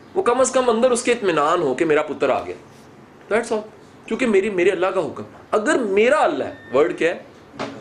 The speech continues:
کبھی غور کرے تو پھر تو مجھے سرور آئے گا۔ اور اگر میرا اللہ سے تعلق نہیں ہے تو پھر حکم کو تکلیف سے ماننا، یہ حکم ہے خوشی سے ماننے والا۔ اپنے کا حکم خوشی سے مانا جاتا ہے، پرائے کا حکم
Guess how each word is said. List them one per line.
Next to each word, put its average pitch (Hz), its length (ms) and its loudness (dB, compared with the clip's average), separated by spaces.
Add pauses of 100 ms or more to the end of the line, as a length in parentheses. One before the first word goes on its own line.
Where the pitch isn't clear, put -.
(140)
کبھی 175 180 0
غور 170 240 4
کرے 123 240 -2 (280)
تو 151 80 -2
پھر 170 220 0
تو 185 180 0
مجھے 151 140 0
سرور 117 340 -2
آئے 95 240 -4
گا۔ - 40 -12 (400)
اور 185 120 2 (120)
اگر 185 200 0
میرا 165 220 0
اللہ 156 220 -2
سے - 120 -6
تعلق 143 440 -2
نہیں 123 220 -4
ہے 98 60 -8 (380)
تو - 80 -14
پھر 202 120 -2
حکم 160 320 -4
کو 185 100 0
تکلیف 120 380 -8
سے - 120 -10
ماننا، - 380 -20 (580)
یہ 160 140 0
حکم 151 320 -4
ہے 139 220 -2 (240)
خوشی 143 280 -6
سے 139 180 -6
ماننے 110 280 -14
والا۔ - 180 -14 (460)
اپنے 233 360 0
کا 254 140 0
حکم 131 300 -4 (760)
خوشی 151 280 -4
سے 143 80 -4
مانا 101 260 -10
جاتا - 80 -20
ہے، - 160 -20 (540)
پرائے 196 280 2
کا 254 120 0
حکم 220 340 0